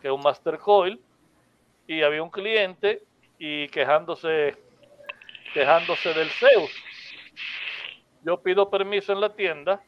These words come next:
que si por favor me permiten ponerle la mano al equipo del cliente, y al cliente le pido permiso, digo, "Mira, yo no soy seteador de la tienda, ¿tú me permites?".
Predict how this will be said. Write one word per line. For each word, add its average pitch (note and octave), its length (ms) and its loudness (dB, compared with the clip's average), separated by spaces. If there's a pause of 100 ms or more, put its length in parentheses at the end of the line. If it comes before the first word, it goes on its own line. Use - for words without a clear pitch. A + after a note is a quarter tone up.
(160)
que C#3+ 100 -8
si D3+ 140 -14
por D3+ 240 -6
favor D#3+ 320 -4
me E3+ 160 -6
permiten D#3+ 720 -6 (420)
ponerle C#3+ 320 -4
la D#3+ 120 0
mano D#3+ 200 -2
al D#3+ 60 -8
equipo D#3+ 340 -10
del D#3 140 -6
cliente, F#3+ 600 -4 (100)
y D#3 80 -2
al D#3 100 0
cliente D#3 400 -6
le E3+ 80 -4
pido C#3+ 260 -10
permiso, E3 420 -8
digo, C#3+ 180 -6
"Mira, D#3+ 180 -4 (100)
yo D3+ 120 -2
no F3+ 100 0
soy F3+ 200 -4
seteador E3 460 -2
de F3 100 4
la F#3 80 8
tienda, E3 400 -4
¿tú F3+ 120 -6
me A3 120 -2
permites?". F#3+ 680 -4